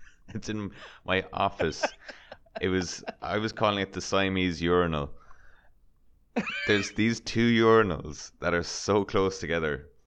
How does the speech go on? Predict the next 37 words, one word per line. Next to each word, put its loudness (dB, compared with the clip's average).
that -6
they 2
<laughs> 2
might 6
as 10
well 8
be 0
conjoined. 0
And 0
I 2
was 0
on -2
my, 2
uh, 0
break, 0
and -4
I -2
was -2
going -2
for -2
a 0
piss, -4
and -6
then -2
the -2
H 0
R 2
manager 0
came -4
in, -2
and -6
there -2
was -6
three -4
empty -2
<laughs> 2
stalls. -4